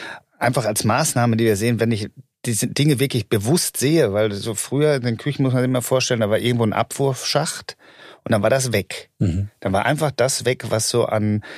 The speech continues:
Speaker 1: was entweder zurückgekommen ist, was von Tellern war, was übrig geblieben ist, was man vielleicht auch mal schlecht geworden ist, wie auch immer.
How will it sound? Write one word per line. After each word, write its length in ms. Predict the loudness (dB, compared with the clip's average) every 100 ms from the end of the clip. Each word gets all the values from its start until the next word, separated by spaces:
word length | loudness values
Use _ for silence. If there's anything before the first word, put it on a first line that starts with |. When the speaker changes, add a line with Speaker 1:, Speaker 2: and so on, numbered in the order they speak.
| -6
Speaker 1:
was 140 | -4 -2
entweder 280 | 0 0 0
zurückgekommen 720 | -2 -2 -2 -2 0 2 2
ist, 320 | 0 0 -2
was 120 | -4
von 140 | -4 -2
Tellern 320 | 2 2 2
war, 120 | 0
was 140 | 0 0
übrig 300 | 0 0 -2
geblieben 440 | -4 0 2 2
ist, 300 | 2 0 0
was 180 | 0 0
man 80 | -4
vielleicht 280 | 0 0 2
auch 60 |
mal 120 | 0 0
schlecht 360 | 0 -2 -2
geworden 360 | -2 2 2 2
ist, 180 | -2 0
wie 140 | 0
auch 180 | 0 -2
immer. 280 | 0 0